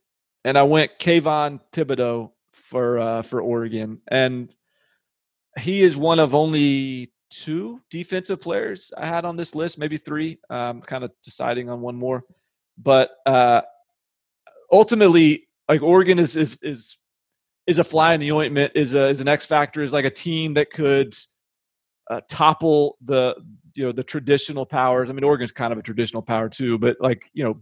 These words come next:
break into the, the club of the college football playoffs that's been basically occupied by, you know, Ohio State, uh, Clemson, Alabama, Georgia, and Oklahoma. Um, I think Oregon could sneak in there,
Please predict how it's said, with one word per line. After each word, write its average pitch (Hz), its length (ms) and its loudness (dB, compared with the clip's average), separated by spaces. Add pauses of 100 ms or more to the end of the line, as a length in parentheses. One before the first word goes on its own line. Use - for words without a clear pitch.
break 160 320 4
into 156 240 0
the, 127 240 2 (380)
the 139 80 -4
club 135 520 6 (120)
of 117 220 0
the 120 160 -4
college 131 300 2
football 120 160 -2
playoffs 120 440 -2
that's 117 120 -12
been 120 200 -8
basically 117 400 -2
occupied 113 520 -4
by, 110 280 -2 (640)
you - 80 -12
know, 104 260 -6 (240)
Ohio 117 300 2
State, 117 380 0 (500)
uh, 107 400 -4
Clemson, 135 420 -2
Alabama, 117 560 2
Georgia, 110 540 0 (340)
and 123 100 -6
Oklahoma. 113 540 -4 (160)
Um, 113 460 0 (140)
I - 60 -12
think 151 320 -2
Oregon 135 680 2 (720)
could - 180 -6
sneak 151 340 -2
in 170 160 0
there, 127 380 0